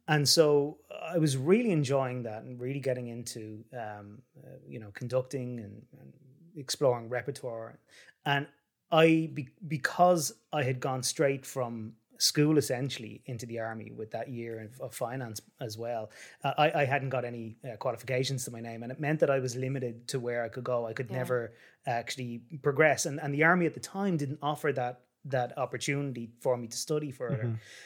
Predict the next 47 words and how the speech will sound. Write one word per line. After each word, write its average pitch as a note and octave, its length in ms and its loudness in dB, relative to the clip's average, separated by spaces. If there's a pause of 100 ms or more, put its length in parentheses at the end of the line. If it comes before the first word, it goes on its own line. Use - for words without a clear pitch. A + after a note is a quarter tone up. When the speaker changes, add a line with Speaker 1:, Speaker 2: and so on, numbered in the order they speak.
(280)
Speaker 1:
Um, A2+ 680 0 (120)
it, - 180 -12
it E3+ 160 10
does G3 200 10
now, E3+ 240 6
thankfully, D3+ 480 -2
and, B2 160 -6
and C3+ 440 -10
Colonel C#3 280 2
Armstrong, B2+ 560 -2
Colonel C3 220 -4
Mark B2 200 -6
Armstrong, B2 520 -4
that, A#2 260 -8
that's - 320 -6
the B2+ 140 -4
director B2+ 420 0
of B2 80 -4
the C3 80 -4
Defence A#2+ 320 -8
Forces A#2 280 -8
School A#2 200 -8
of A#2 60 -10
Music A2+ 320 -12
now, A#2+ 160 -6
has A2+ 160 -10
made A#2 280 -8
sweeping F3 800 0
changes. B2 600 -4 (340)
Uh, C3+ 100 4
there's C3 140 0
so E3 240 8
much D#3 160 4
opportunity B2+ 560 -2
for B2 160 -4
a A#2 60 -6
young A#2 200 -8
person A#2 340 -6
joining A2+ 320 -8
the A2+ 120 -8
Irish A2+ 240 -8
Defence A2+ 280 -10
Forces A2+ 360 -8
School A2 240 -8
of A2 80 -8
Music A2 320 -10
now. A#2 400 -6